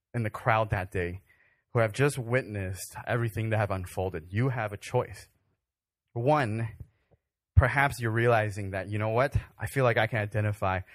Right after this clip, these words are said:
with the paralytic. I am the paralytic, and I need someone to come and carry me to Jesus."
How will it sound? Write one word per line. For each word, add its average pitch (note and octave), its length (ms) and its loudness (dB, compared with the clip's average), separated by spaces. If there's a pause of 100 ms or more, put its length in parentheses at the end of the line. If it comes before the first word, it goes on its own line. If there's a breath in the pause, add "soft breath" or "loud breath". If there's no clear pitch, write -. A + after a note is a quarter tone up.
(140 loud breath)
with G2+ 120 -4
the F#2+ 80 -12
paralytic. F#2 500 0
I G2+ 120 -4
am A2 200 -2
the G#2+ 80 -8
paralytic, F#2 560 0
and G2+ 140 -6
I G2 80 -4
need G#2+ 300 -4
someone G2 420 -2 (260 loud breath)
to - 60 -10
come G2 240 -6
and F2+ 100 -4
carry G2 260 -2
me F#2 200 -4 (240)
to F2+ 60 -6
Jesus." F2+ 440 -10